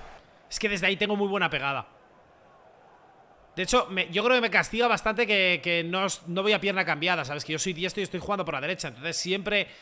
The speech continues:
para ponerla muy bien, pero para tirar desde ahí muy mal. La tengo que tirar siempre con exterior o con zurda. Pero si entraba era una pasada ese.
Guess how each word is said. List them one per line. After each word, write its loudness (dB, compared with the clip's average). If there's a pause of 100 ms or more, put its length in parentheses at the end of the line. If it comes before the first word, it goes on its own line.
(160)
para 2
ponerla 6
muy 2
bien, 2
pero 0
para -2
tirar 0
desde 2
ahí 2
muy 0
mal. 2
La -2
tengo 0
que 0
tirar 0
siempre -4
con -4
exterior 2
o 2
con -2
zurda. 2 (2250)
Pero 0
si 0
entraba 0
era 8
una -2
pasada 0
ese. -6